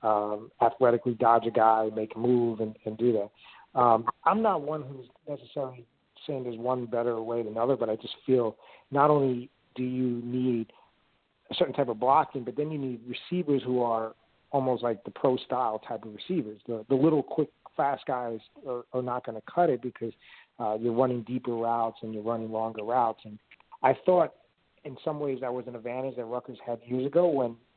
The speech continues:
they were running a pro style, because you can preach to guys like, you know, Harrison and Wright and,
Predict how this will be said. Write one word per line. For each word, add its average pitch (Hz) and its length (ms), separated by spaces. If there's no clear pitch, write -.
they 120 140
were 110 140
running 151 320
a - 20
pro 120 260
style, 120 320
because 113 320
you 131 80
can 117 340
preach 156 280
to 120 500
guys 123 260
like, 110 220
you 135 60
know, 110 100
Harrison 113 680
and 107 180
Wright 123 400
and, 107 180